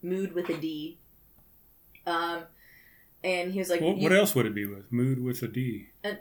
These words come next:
Speaker 1: or Moon, as sometimes
Speaker 2: Oh,
Speaker 1: people
Speaker 2: okay,
Speaker 1: think I
Speaker 2: Moon,
Speaker 1: say,
Speaker 2: I
Speaker 1: yeah,
Speaker 2: guess,
Speaker 1: yeah,
Speaker 2: I guess.
Speaker 1: Mood.
Speaker 2: I'm like,
Speaker 1: It's,
Speaker 2: "What
Speaker 1: we're,
Speaker 2: else?
Speaker 1: we
Speaker 2: What
Speaker 1: are,
Speaker 2: else are we
Speaker 1: we
Speaker 2: talking
Speaker 1: are
Speaker 2: about?"
Speaker 1: the Mood.
Speaker 2: <laughs>
Speaker 1: The Mood. We bring the mood,
Speaker 2: I
Speaker 1: you
Speaker 2: guess.
Speaker 1: know? And so, but, um,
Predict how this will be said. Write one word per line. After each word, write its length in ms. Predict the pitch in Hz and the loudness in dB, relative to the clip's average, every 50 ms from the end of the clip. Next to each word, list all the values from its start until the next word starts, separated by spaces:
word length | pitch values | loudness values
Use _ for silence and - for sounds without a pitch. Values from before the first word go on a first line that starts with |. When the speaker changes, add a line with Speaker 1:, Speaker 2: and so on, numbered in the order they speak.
| - 214 208 | -4 -2 2
Speaker 1:
or 100 | 208 202 | 2 4
Moon, 520 | 196 202 202 208 208 196 185 170 151 151 | 4 4 4 6 6 4 4 2 0 -2
as 180 | 143 151 165 - | -4 -4 -2 0
sometimes 320 | - 185 175 180 208 175 151 | 0 0 2 2 6 10 10
Speaker 2:
Oh, 220 | 139 131 127 135 | 12 12 12 10
Speaker 1:
people 80 | - - | 10 10
Speaker 2:
okay, 40 | 113 | 8
Speaker 1:
think 120 | 107 190 | 8 8
I 40 | - | 8
Speaker 2:
Moon, 100 | - - | 6 6
Speaker 1:
say, 60 | - | 6
Speaker 2:
I 60 | 113 - | 8 8
Speaker 1:
yeah, 60 | - | 8
Speaker 2:
guess, 180 | - - - 180 | 8 8 6 4
Speaker 1:
yeah, 80 | - | 4
Speaker 2:
I 60 | - - | 4 4
guess. 100 | 196 214 | 6 6
Speaker 1:
Mood. 320 | 220 214 202 190 170 - - | 6 4 4 2 2 0 -2
Speaker 2:
I'm 80 | - | 0
like, 100 | - 117 | 0 2
Speaker 1:
It's, 140 | 113 - 113 | 2 4 4
Speaker 2:
"What 120 | 131 170 170 | 4 6 6
Speaker 1:
we're, 100 | 180 208 | 6 6
Speaker 2:
else? 240 | 208 180 - - 190 | 6 4 4 0 2
Speaker 1:
we 140 | 208 226 226 | 2 6 6
Speaker 2:
What 100 | 220 214 | 8 8
Speaker 1:
are, 40 | |
Speaker 2:
else 160 | 202 185 - 180 | 8 8 6 4
are 40 | |
we 60 | 175 220 | 4 4
Speaker 1:
we 60 | 233 | 6
Speaker 2:
talking 140 | - 190 190 | 6 8 8
Speaker 1:
are 280 | 202 202 202 196 - | 10 10 8 6 4
Speaker 2:
about?" 220 | - 170 185 160 156 | 0 -4 -4 2 4
Speaker 1:
the 220 | 185 185 190 190 185 | 4 6 6 4 4
Mood. 520 | 175 175 175 165 151 - - - 165 - - | 2 2 2 2 2 0 -4 -4 -4 -4 0
Speaker 2:
<laughs> 40 | - | 2
Speaker 1:
The 420 | 214 - - 180 226 233 247 254 240 | 2 2 4 2 2 2 4 4 4
Mood. 640 | 233 202 185 175 156 151 - - - - 170 180 - - - - | 6 6 6 4 4 2 -2 -4 -4 -2 -2 -2 -2 -4 -2 2
We 140 | - 233 226 | 4 4 4
bring 420 | 190 185 214 233 240 247 247 240 233 | 4 4 4 6 6 6 6 4 4
the 80 | 214 | 4
mood, 580 | 190 185 185 175 160 143 120 - - - - - | 2 2 0 0 0 -2 -4 -6 -8 -8 -6 -2
Speaker 2:
I 80 | 117 | 0
Speaker 1:
you 60 | 131 - | 2 4
Speaker 2:
guess. 300 | - 185 185 180 180 180 | 4 4 4 2 2 0
Speaker 1:
know? 60 | - - - - - - - - - | 0 -4 -10 -16 -16 -16 -16 -10 -4
And 260 | - 190 196 202 202 | -2 0 2 2 2
so, 540 | - - 220 202 196 190 185 175 - - - - - - - - | 2 4 6 8 10 10 10 10 8 4 -2 -10 -20 -16 -2 4
but, 220 | 190 175 165 170 | 6 6 6 6
um, 400 | 165 151 139 143 139 110 - - | 4 0 0 0 -2 -4 -8 -14